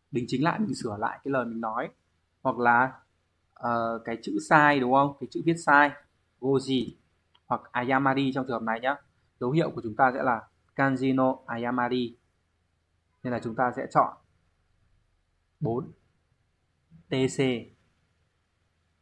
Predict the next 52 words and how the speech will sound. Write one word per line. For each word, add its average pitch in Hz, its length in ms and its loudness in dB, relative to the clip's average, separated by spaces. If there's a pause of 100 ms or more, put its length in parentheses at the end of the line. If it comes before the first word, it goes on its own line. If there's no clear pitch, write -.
(580)
Câu 175 180 8
số 147 120 0
mười 143 180 4
sáu. 123 460 4 (1080)
Ờ, 123 180 0
các 151 100 -6
bạn 131 180 2
thấy 127 140 -4
đây 147 120 2
là 135 80 4
một 123 240 -4
câu, 139 380 6
ờ, 127 160 4
về 120 60 -6
động 127 260 -6
từ 135 200 4 (180)
và 127 140 -2
động 131 180 -4
từ 127 100 0
người 120 120 -4
ta 135 100 -2
đều 123 180 -2
không 143 160 -2
để 113 180 -2
hán 110 160 -6
tự. 185 240 -4 (380)
Có 135 140 2
thể 110 200 -2
là 110 280 -2 (160)
vì 120 200 -4
hán 120 220 0
tự 185 120 0
đấy 120 140 -2
khó 117 340 -2 (100)
hoặc 127 260 -4
là 113 300 -4 (380)
để 110 180 -4
các 127 80 -2
bạn, 143 240 2 (800)
ờ, 120 280 -6
để 113 160 -6
các 147 60 0
bạn 123 300 0
nào 117 200 -2
mà 113 120 -8 (840)
chả 110 140 -14
như 139 120 -4
là 127 80 -2
người 120 180 -4
Trung 147 140 -6
Quốc 196 140 2
ấy 202 120 -4